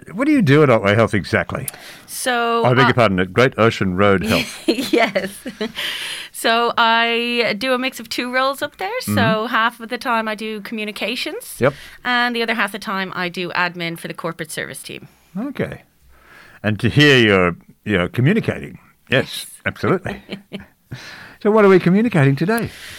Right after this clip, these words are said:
Speaker 2: So today we'll cover a couple of topics, but first I just wanna give a plug to our, um, wonderful Great Ocean Road virtual hike.
Speaker 1: Oh, yeah,
Speaker 2: Um,
Speaker 1: yeah.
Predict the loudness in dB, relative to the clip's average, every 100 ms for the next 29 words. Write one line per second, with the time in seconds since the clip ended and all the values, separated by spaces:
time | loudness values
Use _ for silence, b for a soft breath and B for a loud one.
0 | B B B B -2 2 2 2 0 0
1 | 2 0 -2 -2 -2 -2 -2 2 2 2
2 | 0 0 -2 -6 -6 -6 -6 -6 -8 -10
3 | -10 -6 -4 -4 -4 -8 -6 -6 -8 -8
4 | -8 -6 -4 -2 -4 -6 -8 -8 -6 -6
5 | -6 -8 -10 -6 -4 -2 0 -2 -4 -6
6 | -16 _ -8 -6 -4 -6 -6 -6 -6 -6
7 | -8 -8 -4 -2 -2 -6 -8 -8 -6 -6
8 | -6 -6 -8 -8 -10 -10 -8 -4 -4 -4
9 | -8 -20 -20 B B 2 6 6 6 4
10 | 0 0 2